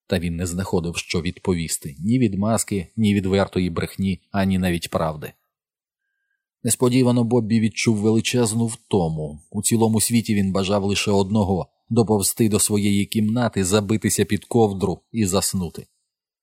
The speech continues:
«Це я йому дав», м'яко сказав Тед, — «учора». «Ти водив мого сина до букмекерської контори у Бріджпорті,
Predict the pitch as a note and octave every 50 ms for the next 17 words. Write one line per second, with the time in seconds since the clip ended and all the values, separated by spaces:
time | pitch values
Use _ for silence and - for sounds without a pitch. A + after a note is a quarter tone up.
0 | _ _ _ _ _ _ _ - - G#2 G#2 A2 B2 B2 A#2+ A2 G2+ F#2+ F2+ F2
1 | F2 F2 E2 D#2+ E2 D#2+ D#2+ - - D#2 - - G2 F#2 F2 E2+ D#2+ - F#2 -
2 | - - F2 D#2+ E2+ E2 - - D#2+ D#2 D2 - - - - D#3 D3+ - - -
3 | F#2 D2+ C2 - - - _ _ _ _ _ _ _ _ _ _ _ _ _ _
4 | _ - - - C3 C3 A2+ A2+ A#2 A2 F#2+ A#2 B2 G#2+ G2 G#2+ A2 G2 G#2+ G#2
5 | - - A#2+ A2 G#2 G#2 F#2 G#2 G2+ F2+ G#2 G2+ - A2 G#2 F#2+ - G#2 F#2 -
6 | - - A2+ G#2+ - - A#2+ A2 G#2 - A#2 A2 G#2+ A2+ A#2+ C3+ E3 A#3 C4+ C4+
7 | - - - F2 - - E2+ D#2+